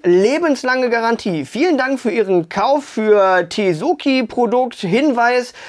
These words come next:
Sie können die lebenslange Garantie innerhalb von sieben Tagen effektiv registrieren. Bitte senden Sie die Bestellnummer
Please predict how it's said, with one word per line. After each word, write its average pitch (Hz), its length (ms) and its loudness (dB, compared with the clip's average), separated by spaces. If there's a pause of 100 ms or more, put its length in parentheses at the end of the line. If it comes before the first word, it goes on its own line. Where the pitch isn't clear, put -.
(120)
Sie 175 240 -2
können 240 320 0
die 185 120 2
lebenslange 240 760 0
Garantie 202 560 -2
innerhalb 147 460 -2
von 156 220 -4
sieben 233 360 -2
Tagen 220 420 0 (320)
effektiv 185 640 -4
registrieren. 160 600 -4 (320)
Bitte 269 480 0
senden 220 360 0
Sie 220 300 -2
die 175 160 0
Bestellnummer 254 800 0